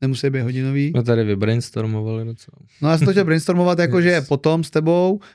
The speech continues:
Speaker 1: a pak říkám, stejně tady sedíme
Speaker 2: Hmm.
Speaker 1: a budeme rádi, jako, samozřejmě, že nám, i když to někdo poslouchá, dá třeba vědět do komentáře, jakoby, co by vás za content, jako, bavilo nejvíc, jakože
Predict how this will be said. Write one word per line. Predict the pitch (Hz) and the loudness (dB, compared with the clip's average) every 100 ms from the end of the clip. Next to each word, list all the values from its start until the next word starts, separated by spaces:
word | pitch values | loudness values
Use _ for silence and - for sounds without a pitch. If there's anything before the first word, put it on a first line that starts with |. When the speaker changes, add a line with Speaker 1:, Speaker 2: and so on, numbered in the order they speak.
| _ | _
Speaker 1:
a | 139 | -2
pak | 139 | 2
říkám, | 147 143 | 0 0
stejně | 151 | 0
tady | 180 | 0
sedíme | - 117 123 131 135 147 - | 0 -4 -2 0 0 -2 -2
Speaker 2:
Hmm. | 123 117 - - | -2 -2 -8 -4
Speaker 1:
a | 139 | 0
budeme | 151 170 | 2 4
rádi, | 170 180 | 2 4
jako, | 180 180 | 2 2
samozřejmě, | 175 175 175 | 2 2 2
že | 165 | 2
nám, | 175 175 | 0 2
i | 170 | 0
když | 156 156 - | 0 -2 0
to | 180 | 2
někdo | 175 180 | 2 2
poslouchá, | 143 - 135 123 123 131 151 | -2 0 0 0 0 0 2
dá | 143 147 160 | 4 4 2
třeba | 180 175 | 2 2
vědět | 160 170 | 4 2
do | 165 | 2
komentáře, | 151 139 131 127 123 120 | 2 0 2 0 2 0
jakoby, | 127 131 139 147 | 0 0 0 -2
co | 143 151 | 0 0
by | 147 | 2
vás | 160 165 | 2 2
za | 143 151 | 0 0
content, | 208 190 151 131 143 156 - | 0 0 0 -2 -2 -6 -6
jako, | 151 | -2
bavilo | 143 147 170 143 113 | 2 2 2 0 2
nejvíc, | 123 127 107 - | 2 2 0 -4
jakože | 120 131 120 127 123 | -4 -2 0 0 -2